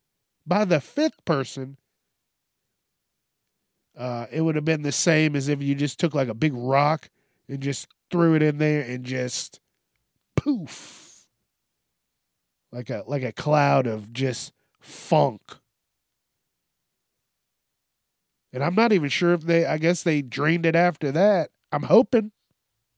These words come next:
See, that's why I don't, uh, you know, get food from people's houses.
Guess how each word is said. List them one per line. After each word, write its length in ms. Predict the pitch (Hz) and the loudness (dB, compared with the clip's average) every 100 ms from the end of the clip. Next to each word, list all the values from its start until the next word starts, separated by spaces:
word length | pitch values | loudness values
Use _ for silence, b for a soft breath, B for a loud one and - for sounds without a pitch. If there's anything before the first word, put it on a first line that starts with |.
| _ _ _ _ _ _ _ _ _ _ B B B - | _ _ _ _ _ _ _ _ _ _ B B B -10
See, 200 | - 208 | 0 2
that's 300 | 190 233 - | 4 2 2
why 220 | 214 190 | 2 4
I 40 | |
don't, 400 | 185 175 170 147 | 4 4 2 0
uh, 580 | 170 156 143 131 113 113 90 _ | 0 2 2 0 -4 -8 -12 _
you 180 | 139 143 | -6 -4
know, 300 | 135 117 101 120 | -4 -6 -8 -2
get 240 | 156 165 | 0 0
food 720 | - - 170 160 143 131 127 123 _ _ _ _ _ _ | -4 4 6 8 6 4 -2 -10 _ _ _ _ _ _
from 200 | - 147 | -10 -8
people's 340 | 139 160 127 - | -2 -2 -4 -2
houses. 580 | 143 123 101 87 82 | -2 -2 -6 -14 -20